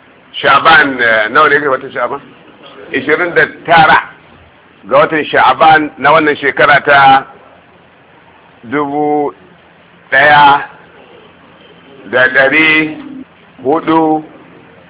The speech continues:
da talatin da uku. Hijiriyar Annabi Muhammad sallallahu alaihi wa sallam, wanda cikin yardar Allah subhanahu wa ta'ala ya dace da lissafin,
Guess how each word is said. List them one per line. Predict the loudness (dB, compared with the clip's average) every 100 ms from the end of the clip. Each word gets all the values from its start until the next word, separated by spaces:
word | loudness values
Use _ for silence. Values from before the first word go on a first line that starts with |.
| -20 _ -14 -4
da | -2
talatin | 0 0 2 0 -2 0
da | 2 4 2 0 -6 -20 -20 -20 -20 -20 -20 -20 -20 -8 -2
uku. | -2 -4 -20 -20 -20 -20 -20 -20 -20 -20 -20 -20 -20 -16 -10
Hijiriyar | -8 -2 0 2 4 2 2
Annabi | 2 2 0 0 -2
Muhammad | 0 2 0 0 -4 -4 -2
sallallahu | -2 0 0 2 2 2
alaihi | 2 2 2 -2 -2
wa | -4 0
sallam, | 0 0 -4 -10 -18 -20 -20 -20 -20 -20 -20 -20 -20 -20 -20 -20 -20 -20 -20 -8
wanda | 0 2 2 0 -2
cikin | -2 0
yardar | 2 2 2
Allah | 2 2 2
subhanahu | 0 -2 2 2 4 4
wa | 4
ta'ala | 2 2 4 4 4
ya | 2
dace | 2 2 2 -2
da | 0 0
lissafin, | 0 0 2 4 4 2 0 -4